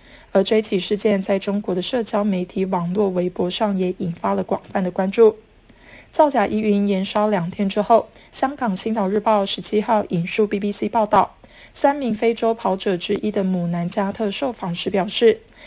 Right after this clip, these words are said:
他们三个人是何洁的配速员。他表示，其实是由四名签约运动员来帮助何洁打破中国半程马拉松的纪录，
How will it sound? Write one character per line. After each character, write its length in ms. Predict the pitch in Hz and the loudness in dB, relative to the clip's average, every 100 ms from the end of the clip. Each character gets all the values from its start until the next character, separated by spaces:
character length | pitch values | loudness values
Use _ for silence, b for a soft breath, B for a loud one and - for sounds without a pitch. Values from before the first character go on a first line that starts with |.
| B - | B -6
他 120 | 285 | -4
们 100 | 269 | -2
三 180 | 262 262 | -2 -2
个 140 | 233 | 2
人 240 | 202 190 | 2 2
是 160 | 196 226 | 0 -4
何 240 | 208 175 | -2 -2
洁 160 | 175 185 | -2 -2
的 80 | 185 | -4
配 220 | - 254 | -4 -4
速 200 | - 202 | -2 0
员。 220 | 180 180 - B B B | 2 0 -2 B B B
他 120 | - 277 | -4 2
表 180 | 226 | 2
示， 300 | 180 247 226 - | 2 2 2 0
其 220 | - 196 | 0 0
实 220 | 196 190 | 2 -2
是 240 | 190 233 202 | 0 -2 0
由 180 | 175 | 0
四 240 | 175 - 269 | 0 -2 -2
名 260 | 233 180 | -2 -2
签 240 | 185 202 196 | 0 0 2
约 160 | 202 | 2
运 160 | 202 220 | 2 0
动 200 | 208 202 | 0 0
员 200 | 185 190 B B B | 2 0 B B B
来 160 | 190 | -2
帮 240 | 185 202 208 | 0 -2 -2
助 180 | 220 202 | -2 -2
何 180 | 196 | -2
洁 300 | 175 190 180 - - | 0 2 2 0 -4
打 160 | 180 | -4
破 260 | 170 - 196 | -2 -2 -2
中 220 | 233 240 | -2 -6
国 180 | 240 190 | -2 -2
半 240 | 180 262 | -2 -4
程 180 | 214 196 | -4 -4
马 240 | 175 180 - | -4 -6 -6
拉 160 | 190 185 | -4 -4
松 220 | - 202 | -2 -2
的 80 | 185 | -2
纪 180 | - 202 | 0 6
录， 240 | 220 214 | 6 6